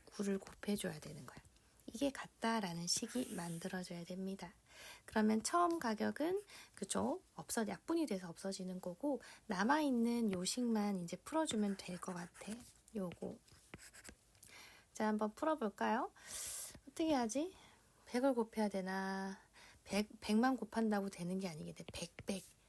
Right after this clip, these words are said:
만을 곱해야 되겠네. 그치? 각각 만을 곱해줄게.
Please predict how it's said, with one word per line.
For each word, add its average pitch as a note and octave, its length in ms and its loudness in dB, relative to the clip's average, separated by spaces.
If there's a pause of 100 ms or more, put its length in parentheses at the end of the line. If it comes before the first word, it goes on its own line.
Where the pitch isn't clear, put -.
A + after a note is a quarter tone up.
(320)
만을 A#3 340 4
곱해야 - 320 -10
되겠네. - 440 -14
그치? - 240 -2
각각 - 440 -2
만을 F#3 320 2
곱해줄게. - 600 -10